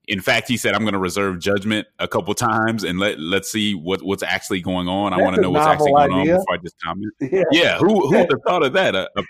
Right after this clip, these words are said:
Speaker 1: presi-, a presidential candidate, uh,
Speaker 2: Reserve
Speaker 1: trying to
Speaker 2: a
Speaker 1: be
Speaker 2: judgment.
Speaker 1: judicious and
Speaker 2: <laughs> Yeah.
Speaker 1: actually, actually know they, they actually know the facts before they make a comment. And so
Speaker 2: Yeah.
Speaker 1: I, I, I do wanna point that out. I thought Biden was very adult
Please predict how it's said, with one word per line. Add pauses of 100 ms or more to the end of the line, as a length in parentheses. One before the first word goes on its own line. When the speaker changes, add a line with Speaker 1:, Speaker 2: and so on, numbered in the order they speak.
Speaker 1:
presi-,
a
presidential
candidate,
uh,
Speaker 2:
Reserve
Speaker 1:
trying
to
Speaker 2:
a
Speaker 1:
be
Speaker 2:
judgment.
Speaker 1:
judicious
and
Speaker 2:
<laughs>
Yeah.
Speaker 1:
actually, (220)
actually
know
they,
they (180)
actually
know
the
facts
before
they
make
a
comment.
And
so
Speaker 2:
Yeah.
Speaker 1:
I,
I,
I
do
wanna
point
that
out.
I
thought
Biden
was
very
adult